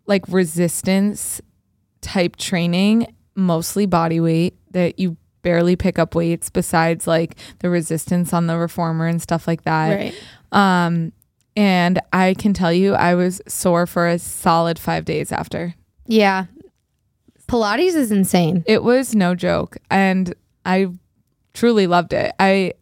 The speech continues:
Speaker 1: actually, let me take that back. I loved the challenge it gave to me. I am one of those people that likes to be good at the things I do.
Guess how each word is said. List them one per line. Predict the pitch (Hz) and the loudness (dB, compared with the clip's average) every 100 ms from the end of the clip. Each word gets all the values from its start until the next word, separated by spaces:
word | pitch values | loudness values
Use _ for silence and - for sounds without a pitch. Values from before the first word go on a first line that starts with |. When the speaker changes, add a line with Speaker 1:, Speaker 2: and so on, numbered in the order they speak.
| _ _ - - _ - | _ _ -20 -20 _ -6
Speaker 1:
actually, | 247 247 - 269 254 - _ _ _ - | -2 -2 -2 -4 -4 -12 _ _ _ -6
let | 190 | -2
me | 190 | -2
take | 175 | -2
that | 160 | -6
back. | 156 - _ _ _ _ _ _ _ _ _ _ _ _ - - _ _ _ - | -10 -14 _ _ _ _ _ _ _ _ _ _ _ _ -20 -20 _ _ _ 2
I | 214 | 2
loved | 196 190 190 220 - | 2 2 2 0 -4
the | 220 | -4
challenge | - - 185 175 175 165 - _ _ _ _ - | -2 0 0 0 -4 -6 -10 _ _ _ _ -8
it | 185 | -8
gave | - 151 - | -6 -8 -8
to | 151 | -10
me. | - 190 - - | -10 -10 -6 0
I | 202 | 2
am | 214 240 | 2 4
one | 226 | 2
of | 190 | 2
those | 190 - | -2 -2
people | 170 180 | -2 -2
that | 175 | -2
likes | - 170 - | -4 -8 -4
to | |
be | 175 | -4
good | 170 170 | -2 -2
at | 170 | -4
the | - | -6
things | - 170 170 | -6 -4 -2
I | 165 | -2
do. | 170 175 220 | 0 0 -2